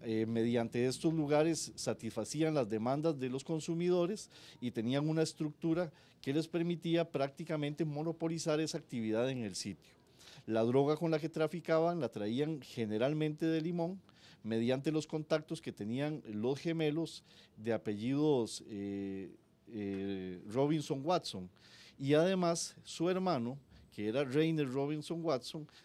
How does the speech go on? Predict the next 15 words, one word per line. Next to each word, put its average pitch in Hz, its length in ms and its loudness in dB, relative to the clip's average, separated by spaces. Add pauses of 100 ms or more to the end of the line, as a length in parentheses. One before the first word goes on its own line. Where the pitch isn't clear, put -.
(100)
también 113 340 -2
se 156 140 -6
encargaba 147 480 0
de 123 100 0
actividades 135 640 0
de 143 80 -2
transporte 143 640 -4
de 110 120 0
ese 139 180 -6
mismo 143 320 -2
tipo 147 340 -4
de 147 60 0
sustancias 135 600 -6
desde 131 260 -2
Limón 143 400 -4